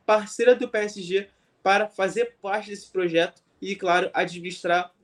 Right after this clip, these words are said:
o hotel temático, que é uma das construções que o Flamengo pretende fazer, beleza? Então, essas foram as principais notícias do Flamengo após mais uma vitória na temporada, após a vitória contra o Nublense pela segunda rodada da Libertadores.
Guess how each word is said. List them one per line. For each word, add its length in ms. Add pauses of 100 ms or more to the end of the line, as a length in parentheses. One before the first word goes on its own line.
o 160
hotel 300
temático, 640 (300)
que 100
é 120
uma 260 (100)
das 180
construções 640
que 80
o 40
Flamengo 320
pretende 480
fazer, 460 (220)
beleza? 420 (580)
Então, 260 (220)
essas 260
foram 180
as 80
principais 500
notícias 380
do 100
Flamengo 480 (260)
após 520 (160)
mais 340
uma 180
vitória 320
na 80
temporada, 580
após 460 (220)
a 100
vitória 580
contra 200
o 20
Nublense 600 (280)
pela 180
segunda 440
rodada 300
da 80
Libertadores. 800